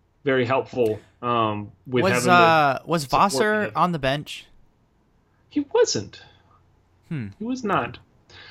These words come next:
Speaker 1: Cato was not on the bench either, I don't believe. The
Speaker 2: Right.
Speaker 1: commentator said he was, but
Speaker 2: Well,
Speaker 1: he wasn't in the, the graphic or anything.
Speaker 2: It's probably
Speaker 1: so
Speaker 2: one
Speaker 1: I,
Speaker 2: of those
Speaker 1: yeah.
Speaker 2: things where it's a one game away trip. They left on Friday, I think. I, like, I don't think they left super early. So I think it's one of those things where, like,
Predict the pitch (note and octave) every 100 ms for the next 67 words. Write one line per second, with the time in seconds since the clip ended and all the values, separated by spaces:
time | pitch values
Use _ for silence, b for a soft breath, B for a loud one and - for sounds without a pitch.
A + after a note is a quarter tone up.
0 | B - F#3 F#3+ F#3+ F3+ F3+ E3 D3 D3+
1 | C#3+ C#3+ C3+ C3 C3 B2+ B2 B2+ B2 C3
2 | B2 A#2 C#4 - G#3+ F#3 - F#3+ F#3+ F3+
3 | D#3 E3+ F3 E3+ B2 B2 A#2 C#3 C3+ C3
4 | B2 A#2 - b b b b G#3 F3+ F3
5 | D#3+ D3 C3+ C3 D3 - C#3 C3 B2+ B2+
6 | A#2 - - A#2+ A#3 B3 G#3 F#3 E3 E3+
7 | - D#3+ D#3+ D3+ B2+ C#3 C3 A#2+ A2 _
8 | _ - D3 C#3+ C3 D#3 D3 D3+ C#3 B2
9 | B2 A#2+ - F#2 - - - _ - B2
10 | B2+ C3 B2 C3 A#2+ A#2+ A#2 A2+ A2 G#2
11 | - A#2 A2+ B2 B2 B2+ B2+ A#2 A2+ A#2
12 | A#2+ C3 B2 - A#2+ A2 A2 - - A#2+
13 | G#2 G2+ A2+ G#2+ - C3 C3+ F3+ D3+ D#3
14 | C#3+ C#3 D3 C3 C3+ B2 A#2+